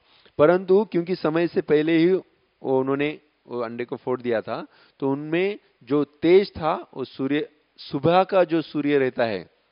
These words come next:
morning sun, उसके जैसा था, परंतु दोपहर का जो सूर्य रहता है, उसने इतना ज्यादा तेज नहीं था। तो इसलिए,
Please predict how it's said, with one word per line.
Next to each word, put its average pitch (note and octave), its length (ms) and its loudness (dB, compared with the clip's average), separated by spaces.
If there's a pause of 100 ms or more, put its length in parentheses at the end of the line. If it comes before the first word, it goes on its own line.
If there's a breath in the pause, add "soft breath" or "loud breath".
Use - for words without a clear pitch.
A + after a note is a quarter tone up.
(640)
morning B2+ 360 -4
sun, A2 260 -8 (360 soft breath)
उसके C3+ 280 -2
जैसा C#3 300 0
था, A2+ 340 -4 (260 soft breath)
परंतु D#3+ 360 2
दोपहर D3 500 4
का E3+ 180 2
जो D#3+ 160 0
सूर्य D3 320 -4
रहता C3+ 220 -2
है, A#2+ 60 2
उसने D3 440 -4 (160)
इतना C3+ 380 -6 (100)
ज्यादा A2 280 -2
तेज B2+ 400 -10
नहीं G#2 200 -8
था। F2+ 240 -10 (1040)
तो A2+ 80 -2
इसलिए, E3+ 520 2